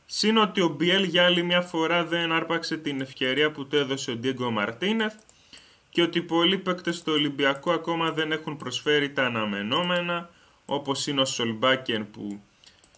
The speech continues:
υπήρχαν πολλές προσδοκίες.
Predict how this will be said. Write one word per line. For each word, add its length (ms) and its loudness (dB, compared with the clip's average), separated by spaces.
υπήρχαν 540 -2
πολλές 360 0
προσδοκίες. 1120 -2